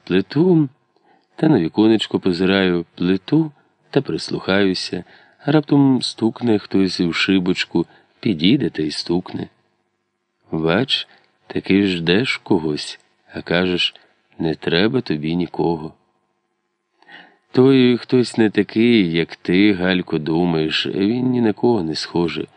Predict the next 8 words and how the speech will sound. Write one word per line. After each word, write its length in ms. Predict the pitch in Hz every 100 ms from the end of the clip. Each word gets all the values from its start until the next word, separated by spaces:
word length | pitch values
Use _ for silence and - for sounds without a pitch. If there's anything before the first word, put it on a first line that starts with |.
| _ - - _
та 120 | 107
тільки, 320 | 127 117 -
мабуть, 440 | 104 107 101 95 -
не 140 | 90
постукає. 800 | - 78 - - 90 - - 101 _ _ _ _ _
Правда 340 | - 123 135 92
ж, 120 | 82
Миколо, 480 | 80 - 85 76